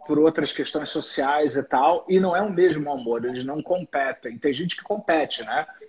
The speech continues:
Eu, o, o cônjuge que fica com ciúme da, da, da mulher porque ela tem um amigo ou uma amiga,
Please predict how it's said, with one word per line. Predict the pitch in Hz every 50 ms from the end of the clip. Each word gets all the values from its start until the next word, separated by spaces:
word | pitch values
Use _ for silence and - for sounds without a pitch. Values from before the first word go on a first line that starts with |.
| - - _ -
Eu, | 123 127 131
o, | 131 117 113 117 117 117 120 127 123 - 135 131
o | -
cônjuge | - - 143 151 165 160 139 139
que | - - -
fica | - 139 151 139
com | - 151
ciúme | 139 - - - 135 147 156 160 151 147
da, | 131 123 127 123 117
da, | 117 120 123 120 113
da | 110 120 117 117
mulher | 117 117 117 120 131 147 156 - -
porque | - - - 156
ela | 143 143 135
tem | - - 147 147
um | 151 151 143 139 131 131 131 131
amigo | 123 120 120 139 165 165 135 120 131
ou | 127
uma | 127 127
amiga, | 120 117 113 127 147 160 139 123 120 113 -